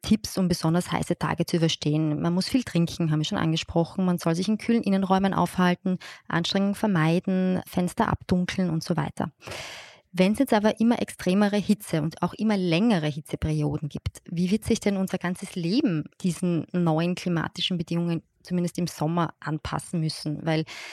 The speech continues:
komme ich denn da über eine ganze lange Hitzeperiode nur mit solchen einfachen Tipps? Das wird dann irgendwann nicht mehr ausreichen, oder?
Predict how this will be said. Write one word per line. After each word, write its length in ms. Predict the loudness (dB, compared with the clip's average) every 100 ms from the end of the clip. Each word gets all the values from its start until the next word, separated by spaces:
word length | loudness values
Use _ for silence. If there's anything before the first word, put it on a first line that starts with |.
| -18 -16
komme 240 | -6 -2 0
ich 140 | 0
denn 160 | 0 0
da 180 | 0 0
über 180 | 0
eine 200 | 0 -2
ganze 380 | 0 -2 -2 -2
lange 340 | 0 0 0 0
Hitzeperiode 840 | -2 -4 0 0 2 0 0 0
nur 120 | 0
mit 140 | 0 0
solchen 340 | -2 -2 -4
einfachen 720 | -2 -4 -2 -4 -4 -4 -4
Tipps? 300 | -4 -6 -6
Das 180 | -10 -6
wird 140 | -4
dann 100 | -2
irgendwann 240 | -2 -2 -4
nicht 160 | -6
mehr 140 | -6 -6
ausreichen, 420 | -6 -8 -6 -4
oder? 220 | -4 -6